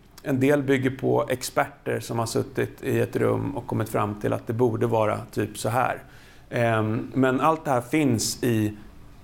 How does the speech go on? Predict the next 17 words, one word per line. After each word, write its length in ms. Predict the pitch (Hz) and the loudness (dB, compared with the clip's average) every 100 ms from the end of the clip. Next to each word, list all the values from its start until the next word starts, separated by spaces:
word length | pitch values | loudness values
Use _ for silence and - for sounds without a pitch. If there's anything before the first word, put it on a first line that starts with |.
| - - | -20 -6
Europeiska 600 | 139 120 120 113 107 120 | 0 2 4 2 2 2
återupplivningsrådets 1600 | 131 123 107 107 117 107 104 104 104 127 147 131 110 - - - | 4 4 2 -2 0 2 2 2 2 4 6 4 2 0 -6 -4
riktlinjer. 600 | - 127 - 147 156 117 | -2 -2 0 2 2 2
De 120 | 120 123 | 0 0
kom 140 | 127 | 0
ut, 260 | 113 - - - 117 | 0 -4 -18 -14 -6
de 160 | 127 123 | -2 0
kommer 160 | 131 | 2
ut 160 | 156 156 | 2 2
vart 120 | 147 | 0
femte 340 | 131 104 101 | 0 -2 0
år 220 | 113 185 208 | 2 2 2
och 140 | - | -2
senast 380 | - 123 117 117 | -2 0 0 -2
var 100 | 123 | -4
tvåtusen 400 | - 117 - 110 | -2 -4 -4 -6
femton. 560 | - 117 104 - 117 | -2 -2 -2 -4 -4